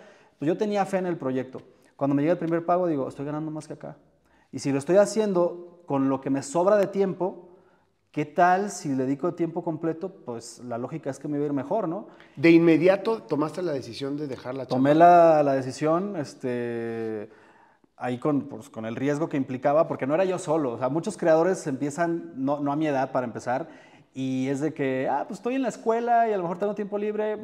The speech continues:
Speaker 1: no tienen nada que arriesgar,
Speaker 2: Y
Speaker 1: este, si
Speaker 2: viven
Speaker 1: les
Speaker 2: con
Speaker 1: va,
Speaker 2: sus papás y
Speaker 1: si
Speaker 2: la
Speaker 1: les
Speaker 2: chingada.
Speaker 1: va bien,
Speaker 2: Tú ya
Speaker 1: está
Speaker 2: con
Speaker 1: chingón,
Speaker 2: familia,
Speaker 1: si les va mal, no pasa
Speaker 2: responsabilidades.
Speaker 1: nada, pero yo estaba en ese, en ese dilema. Y mi papá me decía, "Net-, o sea, ¿de verdad vas a dejar el, el trabajo?". "Sí, mi esposa la primera". Pues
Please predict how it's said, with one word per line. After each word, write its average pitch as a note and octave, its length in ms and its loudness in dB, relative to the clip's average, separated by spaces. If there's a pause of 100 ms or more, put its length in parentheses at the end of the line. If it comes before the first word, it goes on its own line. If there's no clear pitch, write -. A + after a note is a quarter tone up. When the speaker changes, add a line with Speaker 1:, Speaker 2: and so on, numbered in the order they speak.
(140)
Speaker 1:
no D#3 120 -6
tienen F#3 260 -4
nada E3+ 200 0
que E3+ 100 0
arriesgar, C3+ 720 0
Speaker 2:
Y - 20 -2
Speaker 1:
este, C3+ 140 -2
si - 60 -
Speaker 2:
viven D#3 100 6
Speaker 1:
les D3 100 2
Speaker 2:
con D#3+ 80 4
Speaker 1:
va, D#3+ 120 8
Speaker 2:
sus D#3 80 0
papás C#3 640 2
y C#3 40 -4
Speaker 1:
si B2 80 -4
Speaker 2:
la - 40 4
Speaker 1:
les D#3 120 6
Speaker 2:
chingada. D3+ 180 6
Speaker 1:
va F3+ 60 8
bien, F#3+ 260 4
Speaker 2:
Tú D#3+ 80 6
ya E3 80 6
Speaker 1:
está E3 120 4
Speaker 2:
con D#3+ 80 4
Speaker 1:
chingón, D3 200 6
Speaker 2:
familia, D#3+ 220 8
Speaker 1:
si E3+ 80 6
les D#3+ 180 6
va E3+ 80 8
mal, - 0 -
no - 20 2
pasa F3 280 2
Speaker 2:
responsabilidades. C#3 360 2
Speaker 1:
nada, E3+ 240 2
pero C3+ 140 -2
yo D3 60 0
estaba F#3 260 0
en E3+ 60 0
ese, D#3 260 -2
en C3+ 80 -2
ese C#3 160 -6
dilema. D3 340 -4
Y C3 40 -10
mi A#2 100 -10
papá A#2 240 -4
me C#3+ 100 -4
decía, B2 380 -4 (520)
"Net-, C3+ 320 -14
o C3+ 80 -12
sea, A2+ 120 -10
¿de A2 80 -6
verdad A#2 240 -4
vas D3+ 160 -8
a - 40 -4
dejar E3+ 280 -6
el, C3 1040 -8
el A#2 100 -12
trabajo?". B2+ 520 -12 (420)
"Sí, B2+ 300 -12
mi C3 100 -8
esposa A#2+ 320 -8
la E3+ 100 -8
primera". D3+ 400 -12 (760)
Pues A2+ 240 -10